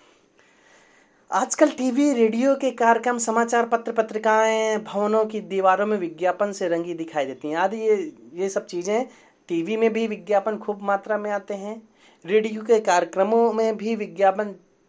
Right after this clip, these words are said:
थोड़े थोड़े देर में कोई radio का program आ रहा है तो थोड़ी थोड़ी देर में कोई ना कोई,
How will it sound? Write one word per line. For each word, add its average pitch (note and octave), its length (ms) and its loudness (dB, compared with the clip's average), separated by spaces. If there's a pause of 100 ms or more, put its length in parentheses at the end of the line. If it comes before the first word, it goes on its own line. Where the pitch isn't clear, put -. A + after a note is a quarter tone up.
थोड़े G#3+ 180 0
थोड़े G3 240 -4
देर G3+ 220 0
में F#3 400 -4
कोई F#3+ 180 -2
radio F#3+ 260 -2
का G3 120 -2
program F#3+ 440 0 (380)
आ D#3 280 2
रहा F#3 140 2
है F#3 140 -4
तो F3+ 140 -14
थोड़ी G3+ 120 -2
थोड़ी F#3+ 200 -6
देर F#3 180 0
में F#3+ 240 -2
कोई F3+ 180 -4
ना F3+ 100 -2
कोई, F3 280 -2